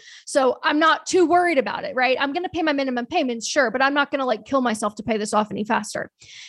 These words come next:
If it's six, seven, eight, nine, ten, like, once you start getting much higher than that, okay, well, now the interest, you're gonna start to feel that. It's gonna really extend the time it's gonna take you to pay it off. So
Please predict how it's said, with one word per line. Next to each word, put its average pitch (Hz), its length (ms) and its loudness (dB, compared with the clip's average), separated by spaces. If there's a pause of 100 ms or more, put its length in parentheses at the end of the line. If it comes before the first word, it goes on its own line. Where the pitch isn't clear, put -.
If 269 140 4
it's - 300 2
six, - 500 -2
seven, 233 520 0
eight, 220 200 -2
nine, 220 260 -2
ten, 240 240 0
like, 269 200 0 (120)
once 349 320 4
you 359 100 4
start 302 280 2
getting 269 260 0
much 254 160 -6
higher 226 320 -2
than 311 200 -4
that, 339 200 -4 (520)
okay, 480 200 4
well, 403 120 2
now 392 160 4
the 370 180 -2
interest, 330 400 0
you're 330 60 -4
gonna 302 180 -2
start 285 240 0
to 277 80 -8
feel 247 320 0
that. 240 280 2
It's - 160 -6
gonna 269 200 -2
really 247 300 2
extend 226 640 -2
the 208 120 -8
time 214 320 0
it's 202 140 -6
gonna 220 160 -6
take 214 240 -4
you 208 60 -2
to 202 60 -4
pay 214 200 -2
it 214 60 2
off. 226 280 4
So 214 340 0